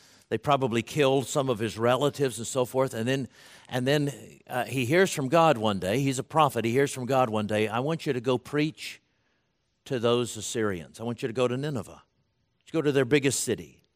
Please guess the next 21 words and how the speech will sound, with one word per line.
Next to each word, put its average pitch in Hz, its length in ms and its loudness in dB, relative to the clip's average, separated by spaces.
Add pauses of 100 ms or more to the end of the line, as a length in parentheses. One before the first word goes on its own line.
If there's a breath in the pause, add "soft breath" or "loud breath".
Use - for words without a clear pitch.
(2000)
And 131 180 -4
Jonah 143 300 2
says, 123 380 -4 (240)
effectively, 117 580 -4
"You 131 120 -6
gotta 135 200 0
be 120 100 -2
kidding. 175 360 -8 (1500)
Those 202 300 4
people 135 640 2 (520)
deserve 156 600 6
to 151 80 -2
go 151 220 6
to 165 100 6
hell. 127 420 6
They 131 200 2
deserve 127 460 2
nothing 185 340 2
but 147 220 2
your 160 120 2
judgment. 123 680 0